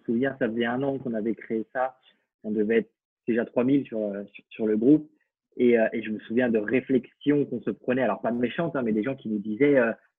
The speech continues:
euh, « Sérieusement, là, il y a des gens qui sont en train de me dire dans ton groupe qu'ils donnent leurs fournisseurs. »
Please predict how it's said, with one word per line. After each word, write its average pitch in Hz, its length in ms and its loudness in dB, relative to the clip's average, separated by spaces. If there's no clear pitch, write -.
euh, « - 60 -8
Sérieusement, 147 640 4
là, 139 280 6
il 156 60 8
y 143 40 8
a 120 40 6
des 123 200 6
gens 160 140 0
qui - 60 -12
sont 131 40 -4
en 117 40 -4
train 139 100 -6
de 139 60 -2
me 135 100 4
dire 135 180 4
dans 120 120 2
ton 135 140 0
groupe 151 240 2
qu'ils 123 140 2
donnent 156 140 6
leurs 143 180 2
fournisseurs. » 151 520 0